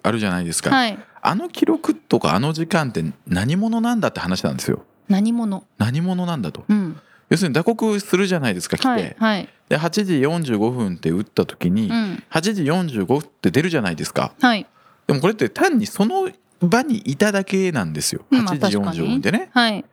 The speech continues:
Speaker 1: だから、その瞬間に働いたことの証明になるかというと、
Speaker 2: なるほどね。
Speaker 1: それだけで確実に働いた証拠にはならないん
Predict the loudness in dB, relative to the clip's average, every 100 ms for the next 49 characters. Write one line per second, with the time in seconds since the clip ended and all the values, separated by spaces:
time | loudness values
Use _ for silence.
0 | _ _ _ -4 0 0 2 0 0 0
1 | 0 0 2 2 2 -2 -4 _ _ -2
2 | 0 2 2 2 0 0 0 2 0 0
3 | -2 0 0 0 0 0 0 0 -2 -2
4 | -6 0 2 2 -2 -2 0 0 -2 -4
5 | -2 -2 0 0 0 0 2 2 2 2
6 | 0 0 0 -2 0 0 2 0 0 0
7 | 0 0 2 0 0 0 0 0 0 0
8 | -2 0 0 0 0 0 -2